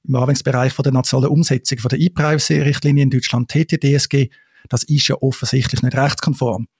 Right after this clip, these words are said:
Also die Dark Patterns, oder, zum Teil wirklich faszinierend. Zum Beispiel das bekannte I-T-Online-Portal Heise in Deutschland,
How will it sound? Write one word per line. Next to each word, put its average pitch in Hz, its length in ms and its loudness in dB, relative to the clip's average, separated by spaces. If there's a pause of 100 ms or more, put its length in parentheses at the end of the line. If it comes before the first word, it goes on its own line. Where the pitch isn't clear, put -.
(260)
Also - 180 -2
die 135 120 0
Dark 139 320 -2
Patterns, 151 420 0
oder, 151 160 2
zum - 140 0
Teil 135 180 2
wirklich 160 280 0
faszinierend. 151 840 2 (440)
Zum 135 80 -8
Beispiel 139 240 -2
das - 0 -
bekannte 143 520 0
I-T-Online-Portal 151 1400 2
Heise 151 360 0
in 175 180 2
Deutschland, 170 560 2